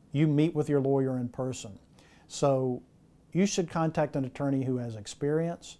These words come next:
who's board certified, who's able to meet with you personally if you want, and who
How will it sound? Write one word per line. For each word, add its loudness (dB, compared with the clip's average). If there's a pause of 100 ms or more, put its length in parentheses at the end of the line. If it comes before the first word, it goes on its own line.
(320)
who's -2
board -6
certified, -2 (480)
who's -2
able 0
to -6
meet 0
with 0
you 0
personally 0 (100)
if -6
you -2
want, -2 (720)
and -4
who -2